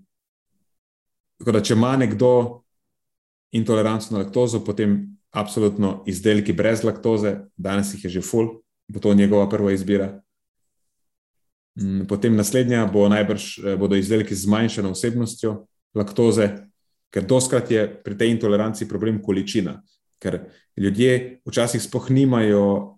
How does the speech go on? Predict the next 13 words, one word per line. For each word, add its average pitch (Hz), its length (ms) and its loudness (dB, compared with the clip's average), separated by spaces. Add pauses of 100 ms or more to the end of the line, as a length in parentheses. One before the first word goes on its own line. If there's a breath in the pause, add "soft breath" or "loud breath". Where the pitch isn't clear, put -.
(100)
eh, 104 120 -8
tako 107 220 -4
popolne 113 400 2
odsotnosti 131 540 -2
laktaze, 135 460 -2
ampak 117 280 -4 (100)
je 107 100 -4
samo 117 320 0
produkcija 110 500 0
zmanjšana 95 600 -2 (100)
iz 95 180 -6
različnih 101 440 -2
razlogov. 87 500 -4